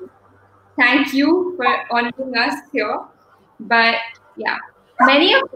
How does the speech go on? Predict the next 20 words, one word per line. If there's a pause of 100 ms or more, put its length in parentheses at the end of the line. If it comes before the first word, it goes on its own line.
(240)
are
hearing
the
term
Meta
Health (100)
for
the
first (120)
time. (340)
So
could
you
please
explain
what
Meta
Health (100)
really
is?